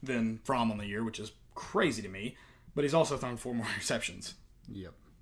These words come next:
Speaker 1: Four to his zero. I, I was actually, you know, I was very surprised that. So I guess we've thrown five. We've only thrown five on the season.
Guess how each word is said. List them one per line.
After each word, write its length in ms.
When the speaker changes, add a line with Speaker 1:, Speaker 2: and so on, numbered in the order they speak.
Speaker 1:
Four 240
to 220
his 160
zero. 380
I, 140
I 140
was 140
actually, 320
you 60
know, 220
I 40
was 100
very 180
surprised 440
that. 200
So 120
I 60
guess 120
we've 140
thrown 240
five. 480
We've 120
only 140
thrown 180
five 680
on 80
the 60
season. 300